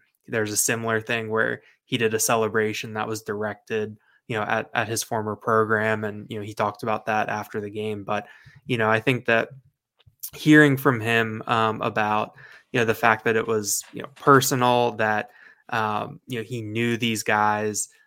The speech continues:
uh, and that he felt that they had been disrespected. And, you know, he, you know, felt like that Penn State is a program that shouldn't be disrespected.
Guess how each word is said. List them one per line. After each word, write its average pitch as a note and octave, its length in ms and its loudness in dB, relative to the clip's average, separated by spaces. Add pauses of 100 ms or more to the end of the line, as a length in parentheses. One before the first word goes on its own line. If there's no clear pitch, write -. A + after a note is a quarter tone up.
(120)
uh, A2 240 -4
and A2 180 -6
that G#2+ 220 -4
he C3 160 -2
felt B2 240 4
that A2 140 -4
they A2+ 100 2
had A2 160 2
been G#2+ 180 -2
disrespected. A2+ 960 -4 (380)
And, G#2+ 600 -2
you B2+ 140 -8
know, G#2 120 -4
he, A2+ 640 -6 (500)
you B2 120 -4
know, A2 80 -4
felt G#2+ 400 0
like G#2+ 280 -6
that G#2+ 300 -2
Penn A2 220 -6
State G#2+ 420 -4 (320)
is A2+ 160 -4
a A2 60 -2
program G#2+ 440 0
that - 140 -8
shouldn't A#2+ 300 -4
be A2+ 100 -6
disrespected. G#2+ 1400 -4